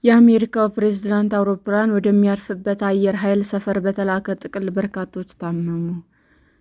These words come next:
የአሜሪካ ፕሬዝዳንት ዶናልድ ትራምፕ አውሮፕላን ኤርፎርስ ዋን ወደሚቆምበት የአየር ኃይል ጦር ሰፈር የተላከ አጠራጣሪ ጥቅል ከተፈ-፣ ከተከፈተ በኋላ በርካታ ሰዎች መታመማቸው ተገለጸ።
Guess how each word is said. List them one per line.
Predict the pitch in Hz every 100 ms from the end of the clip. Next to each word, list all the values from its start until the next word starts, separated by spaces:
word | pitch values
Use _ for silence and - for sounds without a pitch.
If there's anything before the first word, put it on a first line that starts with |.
| -
የአሜሪካ | 185 180 180 185 190
ፕሬዝዳንት | 175 190 175 196 190 180
ዶናልድ | 185 190 185 180
ትራምፕ | - 190 220 220
አውሮፕላን | 190 185 - 185 196 220 196
ኤርፎርስ | 190 - 190 190 190
ዋን | 185 185
ወደሚቆምበት | 180 180 185 185 185 180 170 180 175 - 208
የአየር | 208 185 190 190
ኃይል | 190 180
ጦር | 165 190 185
ሰፈር | 190 185 190
የተላከ | 185 185 185 185 196 214 226 _ _ _ _ _ _ -
አጠራጣሪ | 233 226 220 214 202 202 214 214
ጥቅል | - - 214
ከተፈ-፣ | 208 208 202 202 202
ከተከፈተ | 208 208 202 202 208 208 - 208 208
በኋላ | 196 196 202 202
በርካታ | 190 202 202 202 202 196
ሰዎች | 196 196
መታመማቸው | 202 196 196 190 190 185 185 185
ተገለጸ። | 180 165 170 165 156